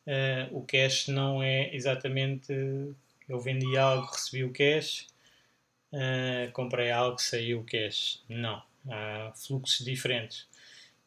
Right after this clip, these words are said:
Ah, e então precisa-se de um, de uma demonstração para analisar isto. E,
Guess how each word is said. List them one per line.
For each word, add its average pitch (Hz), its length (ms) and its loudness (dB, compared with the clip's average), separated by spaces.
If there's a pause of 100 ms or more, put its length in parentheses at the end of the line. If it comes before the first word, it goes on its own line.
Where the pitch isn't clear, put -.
Ah, 120 220 -2
e 131 120 0
então 135 540 4 (300)
precisa-se 131 640 -2
de 131 80 -2
um, 131 480 -2 (200)
de - 80 -8
uma 131 140 0
demonstração 131 560 0
para 131 160 4
analisar 123 460 2
isto. - 460 -8
E, 113 340 -2